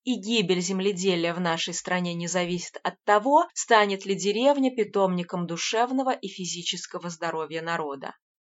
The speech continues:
«Ну и ну! Значит, все, что они говорят, это несерьезно?»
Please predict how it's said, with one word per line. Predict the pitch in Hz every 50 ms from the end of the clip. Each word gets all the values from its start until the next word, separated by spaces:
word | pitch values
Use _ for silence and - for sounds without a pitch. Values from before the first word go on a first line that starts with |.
| _ _ _
«Ну | 214 208 208 202 196 196 196
и | 202 220 233
ну! | 233 226 202 175 156 156 156 170 _ _ _ _ _ _ _ _ _ _
Значит, | 233 - 233 226 226 226 254 247
все, | - - - 277 262 240
что | - - - - 208
они | 202 202 208 208
говорят, | 196 202 214 202 214 214 208 208 180 180 - -
это | - 196 196 196 - 202
несерьезно?» | 196 196 190 - - 208 196 196 208 226 269 330 359 - 277 220 - -